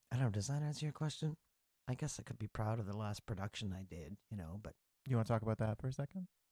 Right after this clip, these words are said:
Speaker 1: Or was it the last production?
Speaker 2: What is, what is the most recent production that you are proud of?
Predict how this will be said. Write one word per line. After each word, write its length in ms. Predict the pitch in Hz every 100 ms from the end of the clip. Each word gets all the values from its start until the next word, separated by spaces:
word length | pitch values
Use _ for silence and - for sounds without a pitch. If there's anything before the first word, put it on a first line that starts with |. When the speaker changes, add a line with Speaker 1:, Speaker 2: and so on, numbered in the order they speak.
| _ -
Speaker 1:
Or 80 |
was 180 | 117 107
it 100 | 92
the 80 | 98
last 260 | 101 101 -
production? 480 | 101 92 - 98 98 _ _ _ _ _ _ _ _ _ _ _ _ _ _ _ _ _ _ _ _ -
Speaker 2:
What 160 | 120
is, 120 | 123 -
what 160 | 117 120
is 80 |
the 100 | -
most 280 | 117 107 -
recent 500 | 104 104 - - - _ -
production 460 | 101 - - - -
that 120 | -
you 100 | -
are 80 | -
proud 260 | - - -
of? 140 | 117